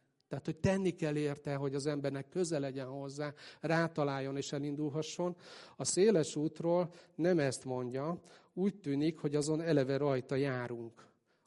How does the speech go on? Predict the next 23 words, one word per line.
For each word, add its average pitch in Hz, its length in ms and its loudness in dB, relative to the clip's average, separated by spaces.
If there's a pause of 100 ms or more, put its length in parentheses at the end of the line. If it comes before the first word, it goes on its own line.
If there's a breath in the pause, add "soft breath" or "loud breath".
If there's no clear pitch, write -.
A 135 60 -10
széles 175 480 4
kapu 165 320 -2
az, 151 200 2
ahogy 135 200 0
megérkezünk. 127 960 -2
Erre 143 160 -4
a 143 60 -4
széles 156 440 4
kapun 143 360 -2
át 135 220 -2
hoz 143 200 0
be 139 140 -2
minket 143 360 -4
az 139 80 -10
édesanyánk, 135 760 -4
mikor 147 240 -4
a 135 60 0
világra 131 500 -2
szül, 143 360 -2 (320 loud breath)
és 151 220 -6
automatikusan 151 1040 2
elindulunk 131 880 -4